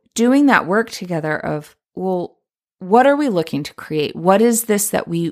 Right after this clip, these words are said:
we want in our home, the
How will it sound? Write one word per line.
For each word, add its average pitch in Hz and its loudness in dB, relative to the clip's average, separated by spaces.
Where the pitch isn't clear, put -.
we 165 0
want 170 2
in 175 0
our 151 2
home, 165 -2
the 151 -2